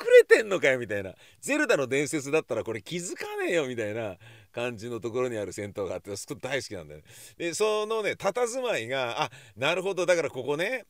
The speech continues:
えーと、今のようにね、あの、なんかね、いわゆる都市計画道路であったりとか、えー、な、なんだろうな、四十二条二項道路とかね、あの、いわゆる指定道路と言われてるやつは、えー、道の中心線から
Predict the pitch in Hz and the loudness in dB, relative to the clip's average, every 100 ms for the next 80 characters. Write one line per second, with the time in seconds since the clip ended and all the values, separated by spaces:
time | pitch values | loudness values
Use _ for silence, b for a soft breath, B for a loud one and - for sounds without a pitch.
0 | - 123 127 123 123 120 120 113 120 156 | -10 -6 -4 -4 -4 -4 -6 -6 -6 -4
1 | 127 104 131 107 85 139 190 B B B | -4 -4 -4 -6 -8 -10 -12 B B B
2 | 104 107 104 101 101 104 107 92 101 92 | -8 -6 -6 -4 -6 -8 -8 -8 -8 -8
3 | 82 95 107 98 110 104 - 107 101 107 | -8 -4 -2 -2 -4 -6 -4 -4 -4 -6
4 | 107 104 104 104 101 95 110 98 90 92 | -4 -4 -4 -4 -6 -2 -2 -2 -4 -4
5 | 101 98 85 80 - 127 104 - B B | -4 -4 -8 -8 -2 0 0 -4 B B
6 | B 101 101 98 95 95 95 95 92 98 | B -6 -4 -4 -4 -6 -6 -8 -10 -12
7 | 101 104 104 85 87 90 139 131 104 104 | -10 -10 -8 -8 -8 -6 -6 -6 -8 -8
8 | 117 113 92 95 123 113 127 107 82 76 | -8 -6 -6 -6 -4 -2 0 -2 -4 -8
9 | 127 170 _ _ _ _ _ _ _ _ | -8 -10 _ _ _ _ _ _ _ _
10 | _ _ b b b 107 104 98 98 95 | _ _ b b b -6 -4 -4 -6 -6
11 | 92 87 139 135 95 - 185 185 165 185 | -6 -4 0 0 0 2 6 6 6 2
12 | 143 143 104 101 107 107 101 107 - 95 | 2 0 -2 -2 -2 -4 -4 -4 -6 -4
13 | 160 139 92 - 92 87 85 85 82 78 | -2 -2 -4 -8 -6 -4 -6 -6 -6 -8
14 | 78 78 73 92 113 143 135 139 131 151 | -10 -14 -14 -12 -8 -6 -6 -6 -6 -6
15 | 117 101 92 139 160 147 | -8 -8 -8 -4 0 0